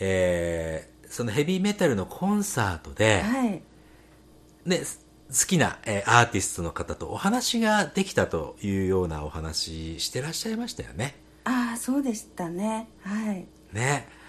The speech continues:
Speaker 1: あれ、あれも嬉しかったんですよ、
Speaker 2: うん。
Speaker 1: あの時も。うん、なんか、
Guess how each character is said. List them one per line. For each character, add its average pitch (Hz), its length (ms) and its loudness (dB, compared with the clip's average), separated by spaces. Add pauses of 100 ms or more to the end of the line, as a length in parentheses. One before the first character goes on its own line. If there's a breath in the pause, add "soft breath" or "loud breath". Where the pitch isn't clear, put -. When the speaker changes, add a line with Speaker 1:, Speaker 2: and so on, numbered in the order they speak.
(400 loud breath)
Speaker 1:
あ 143 140 -2
れ、 160 240 4
あ 165 120 2
れ 170 80 8
も 170 140 10
嬉 147 200 8
し - 20 0
か 117 120 2
っ - 120 -4
た 78 120 -6
ん 65 120 -10
で 64 100 -12
す 220 220 -2
よ、 247 100 8
Speaker 2:
う - 20 8
ん。 247 140 6
Speaker 1:
あ 233 40 4
の 214 120 2
時 - 220 -6
も。 123 140 -16 (440)
う 92 120 -2
ん、 87 60 -4
な 98 80 0
ん 90 40 -2
か、 - 160 -4